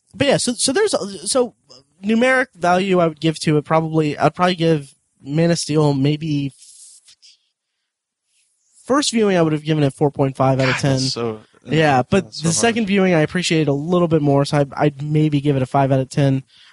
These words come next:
Speaker 1: Um, this one I'd probably give, pending a rewatch, maybe a six out of ten. Um, 'cause it, it, it wasn't bad.
Speaker 2: Well, let me ask you this, uh, and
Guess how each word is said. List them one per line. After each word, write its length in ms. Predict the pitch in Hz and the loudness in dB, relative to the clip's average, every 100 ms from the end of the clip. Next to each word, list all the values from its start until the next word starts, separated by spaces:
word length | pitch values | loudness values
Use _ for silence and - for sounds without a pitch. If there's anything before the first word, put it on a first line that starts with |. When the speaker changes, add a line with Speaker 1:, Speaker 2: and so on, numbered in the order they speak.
| _ - | _ -2
Speaker 1:
Um, 680 | 135 131 127 127 123 113 _ - | 2 2 2 0 -2 -8 _ -4
this 180 | 160 180 | -2 0
one 100 | 147 | 0
I'd 140 | 135 | 0
probably 380 | 151 147 139 131 | 0 0 0 -2
give, 460 | 139 131 123 117 - _ _ _ _ _ _ _ _ _ _ _ _ - | 0 0 -2 -8 -20 _ _ _ _ _ _ _ _ _ _ _ _ -4
pending 380 | 170 240 311 | 0 0 2
a 40 | 285 | 0
rewatch, 440 | 262 294 269 139 | 0 0 0 0
maybe 280 | 143 208 226 | 0 -2 -2
a 40 | |
six 440 | 208 - - 196 - | -2 0 -2 -2 0
out 100 | 131 | -2
of 60 | - | 0
ten. 300 | 123 107 123 - - - - - | -2 -2 -8 -10 -12 -12 -16 -4
Um, 680 | 156 156 156 151 147 143 139 _ _ _ _ _ | 0 2 4 2 0 -2 -6 _ _ _ _ _
'cause 180 | - 180 | -4 0
it, 420 | 196 196 190 170 - | 0 0 -4 -6 -4
it, 260 | 165 175 _ _ _ _ _ | -2 -2 _ _ _ _ _
it 160 | - 170 | -4 -2
wasn't 400 | 151 185 240 233 | 0 0 0 2
bad. 540 | 156 156 156 156 160 - _ _ _ _ | 2 4 4 2 0 -6 _ _ _ _
Speaker 2:
Well, 120 | 135 | -6
let 100 | 175 | -4
me 100 | 180 | -2
ask 160 | 156 - | -2 0
you 80 | 120 | 2
this, 260 | 110 - | 2 0
uh, 200 | - 110 92 | -4 -4 -4
and 280 | 113 107 | -8 -10